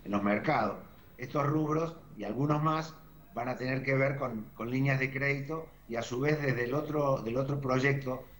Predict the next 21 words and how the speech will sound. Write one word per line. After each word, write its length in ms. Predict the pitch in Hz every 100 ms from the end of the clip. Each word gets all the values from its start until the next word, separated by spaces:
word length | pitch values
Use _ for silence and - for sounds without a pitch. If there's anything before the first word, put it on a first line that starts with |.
| -
convenio 440 | 110 120 135 131
que 100 | 110
firmamos, 580 | - 113 147 135 117 113
que 100 | 117
otro 200 | 113 110
proyecto 440 | 101 107 120 117
que 60 | 101
nosotros 260 | 104 104 117
vamos 160 | 117
a 20 |
llevar 180 | 117 120
adelante, 500 | 127 135 127 117 127 - - -
que 100 | 127
es 120 | -
el 220 | 135 127
Banco 640 | 123 139 147 147 156 - - - - -
de, 560 | 107 113 113 110 107 107
de 80 | 113
Maquinaria 600 | 123 123 127 147 156 139
y 60 |
Herramientas, 720 | 117 107 123 147 123 - 90